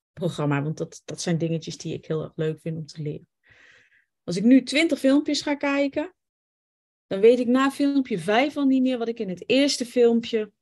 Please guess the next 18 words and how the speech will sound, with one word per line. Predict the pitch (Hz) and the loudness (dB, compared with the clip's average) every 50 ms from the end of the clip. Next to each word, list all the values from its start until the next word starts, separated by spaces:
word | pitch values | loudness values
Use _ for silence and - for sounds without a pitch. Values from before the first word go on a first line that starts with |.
| _ _ _ _ _ _ _ _ _ _ _ | _ _ _ _ _ _ _ _ _ _ _
eh, | - - 190 185 190 190 185 185 180 180 180 170 175 - _ _ _ _ _ | -10 -6 -6 -4 -4 -4 -4 -2 -2 -4 -4 -6 -10 -16 _ _ _ _ _
heb | - 208 190 196 | -2 -2 -2 -2
geleerd, | - - - 185 170 165 165 165 160 - | -4 -2 0 2 4 4 4 4 2 0
zeg | - 160 147 - | -6 -10 -10 -10
maar. | 147 143 147 151 - _ _ _ _ _ _ _ _ _ _ _ _ _ - - - _ _ _ - - | -10 -10 -10 -12 -14 _ _ _ _ _ _ _ _ _ _ _ _ _ -20 -20 -20 _ _ _ -20 -6
Ga | - 269 285 302 | 0 2 2 2
ik | 294 294 | 2 2
nu | 247 233 | 0 -2
specifiek | 214 - - - 311 320 339 330 - - 262 - - 247 240 - | -4 -4 -2 0 0 2 2 0 0 -4 -6 -8 -8 -10 -8 -8
zoeken | - - - 320 302 - 233 175 151 151 151 - _ _ _ _ _ | -8 -4 -2 -2 0 2 2 0 0 0 -4 -12 _ _ _ _ _
op | - 208 - - _ | -6 -6 -6 -8 _
iets | - 277 311 277 - - | -4 -2 -2 -2 -4 -4
wat | 220 220 214 214 | -4 -4 -2 -2
ik | 208 208 - | -4 -4 -4
wil | 190 185 170 | -2 -2 0
maken, | 165 160 160 160 170 190 220 220 - 262 269 294 294 | 0 0 0 -2 -2 -4 -4 -4 -2 -2 -2 -2 -4
dus, | - 156 143 147 - | -4 -6 -8 -8 -8
eh, | 156 151 143 147 | -8 -6 -6 -8